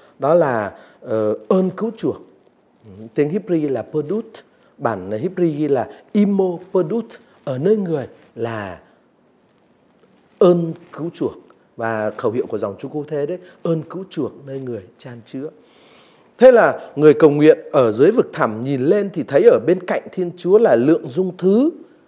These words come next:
à, Selicha, là lượng từ ái, Chesed, và là ơn cứu chuộc, Perdut. Ở bên cạnh Thiên Chúa là vậy.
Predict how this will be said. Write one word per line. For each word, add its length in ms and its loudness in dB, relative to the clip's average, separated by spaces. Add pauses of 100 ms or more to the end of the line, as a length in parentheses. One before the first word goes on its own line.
(960)
à, 140 -10
Selicha, 640 2 (440)
là 420 4
lượng 340 4
từ 100 0
ái, 420 -2 (160)
Chesed, 400 -4 (460)
và 360 -4
là 260 -2
ơn 180 -4
cứu 280 -10
chuộc, 240 -6 (260)
Perdut. 320 -8 (840)
Ở 80 -14
bên 220 2
cạnh 220 -8
Thiên 200 -10
Chúa 140 -10
là 160 -14
vậy. 200 -20